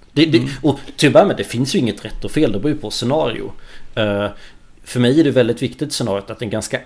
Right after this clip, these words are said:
Speaker 1: enkel applikation där vi själva är användare så vi förstår ju applikationen funkar. Det har jag med i min ut-, utvärdering. Jag är ju ganska säker på att den här applikationen kommer inte uppdateras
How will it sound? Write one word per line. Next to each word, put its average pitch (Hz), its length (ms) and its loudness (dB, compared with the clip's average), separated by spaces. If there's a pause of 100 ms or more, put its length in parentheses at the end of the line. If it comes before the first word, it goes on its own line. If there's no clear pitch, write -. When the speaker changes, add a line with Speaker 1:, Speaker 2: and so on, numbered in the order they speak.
Speaker 1:
enkel 135 480 -2
applikation 110 800 -4 (260)
där 98 120 0
vi 107 80 0
själva 131 580 2
är 143 60 4
användare 123 800 0
så 107 260 -6
vi 110 260 -8
förstår 107 300 -4
ju 127 60 0
applikationen 98 720 -8
funkar. - 840 -4 (420)
Det 127 140 0
har 151 100 4
jag 135 80 2
med 98 180 0
i 98 40 -6
min 95 200 -6
ut-, 95 100 -10 (180)
utvärdering. 107 580 -10 (1500)
Jag 123 360 0 (540)
är 139 100 2
ju 123 80 4
ganska 123 280 0
säker 120 220 2
på 120 60 -2
att 104 80 -2
den 107 100 -2
här 113 120 2
applikationen 127 640 -2
kommer 110 280 -2
inte 98 200 -6
uppdateras 98 880 -8